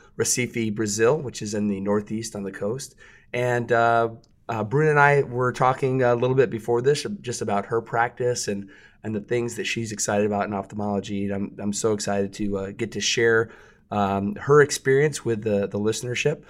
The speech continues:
So, Bruna, with that being said, thank you so much for, uh, being willing to come and talk to me today about,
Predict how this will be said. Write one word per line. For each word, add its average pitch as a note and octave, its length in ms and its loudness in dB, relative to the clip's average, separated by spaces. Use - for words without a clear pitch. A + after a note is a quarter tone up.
So, C3+ 180 6
Bruna, C#3+ 320 6
with C#3 100 8
that C3 140 4
being C3+ 120 2
said, C#3+ 220 0
thank D3+ 220 0
you D3+ 40 -2
so C3+ 200 4
much C#3+ 240 0
for, A2+ 400 2
uh, G#2+ 160 -2
being A2+ 240 -2
willing A#2 240 2
to A#2 80 -6
come A#2+ 240 -2
and G#2 100 -4
talk A#2+ 220 -2
to C#3 80 -6
me A#2+ 100 0
today G#2 300 -4
about, G2+ 320 -2